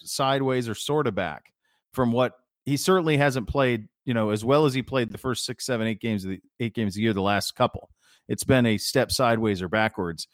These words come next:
for him. And, and I don't know what's all going on there. And then this, this insistence on running read option with him, and he refuses to run it.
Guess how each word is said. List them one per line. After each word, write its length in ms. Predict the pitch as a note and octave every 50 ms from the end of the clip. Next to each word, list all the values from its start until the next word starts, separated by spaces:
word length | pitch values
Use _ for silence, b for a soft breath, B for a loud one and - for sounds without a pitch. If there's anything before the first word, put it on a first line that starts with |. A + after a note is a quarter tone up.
| b b b b b
for 120 | - G#2
him. 260 | G#2+ C3+ C3+ A#2 G2 G2+
And, 120 | G#2+ G#2+
and 220 | A#2+ B2+ C#3+ A#2+ B2
I 100 | C3 C3+
don't 140 | C#3 - -
know 120 | B2 A#2+
what's 240 | A2 A#2+ B2 - -
all 140 | B2+ A2 G#2+
going 220 | G#2+ A2+ A2 G#2+ G2+
on 140 | G2 G2 A2+
there. 240 | C#3+ F#3+ D#3+ A#2+ A2+
And 140 | - B2+ C#3
then 100 | D3 D3+
this, 280 | C#3+ C3 - - - - _ _ _ _ _ _ _ _ _
this 200 | - C#3 C3+ -
insistence 800 | C#3+ B2 G#2+ - - G3 A#3+ A#3 - - A#2+ G#2+ G2+ - - - _ _ _ _ _ -
on 200 | - B2 B2+ A#2
running 340 | A#2 A#2+ C#3+ E3 F3+ E3 C#3
read 260 | A#2+ A#2+ C#3 C#3 B2
option 400 | A#2 A2+ C3+ D#3+ - - C3+ G#2+
with 160 | G2+ G2 -
him, 240 | - G#2+ G2+ F#2+ F#2+ G2
and 140 | A2 A2+
he 180 | A2 C3 F3+ G#3+
refuses 720 | F#3+ C#3+ B2+ A2+ - - C#3 F3 G#3 F3+ B2 A#2+ G2+ -
to 100 | - -
run 240 | G#2 G#2 B2 C3+ A#2
it. 120 | F2+ -